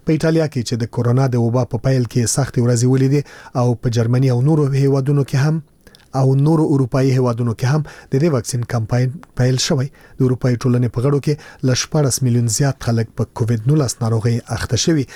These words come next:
او له درې لکه او شپږ دېرش زرو زیات کسان مړه شوي دي. د پاکستان د پوځ یو هلیکوپټر نن د چین سرحد ته نږدې راوغورځید چې په نتیجه کې څلور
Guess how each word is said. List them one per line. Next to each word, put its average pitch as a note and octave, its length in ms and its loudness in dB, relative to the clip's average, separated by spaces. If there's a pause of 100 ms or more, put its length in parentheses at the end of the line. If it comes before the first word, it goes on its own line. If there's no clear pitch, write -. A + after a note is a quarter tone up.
(320)
او B2 120 2
له B2 200 2 (1700)
درې C#3+ 140 2 (100)
لکه C3 240 0
او D#3 100 2 (360)
شپږ F3 220 -2 (140)
دېرش A2+ 240 -2 (1080)
زرو B2 220 2 (440)
زیات C#3+ 460 0
کسان A#2 360 -2 (140)
مړه B2+ 240 2
شوي B2 320 0
دي. B2+ 80 2 (1800)
د D#3 120 0
پاکستان E3+ 400 0
د D3+ 160 -4
پوځ E3+ 260 2
یو D#3+ 140 2
هلیکوپټر D3+ 600 0
نن D3+ 180 0
د C3 180 0
چین D#3+ 220 0
سرحد C3 320 0
ته A#2+ 140 0
نږدې A#2 300 0
راوغورځید C#3+ 540 0
چې C#3+ 160 -2
په B2+ 140 -2
نتیجه B2+ 340 -2
کې - 240 -2
څلور D3+ 260 0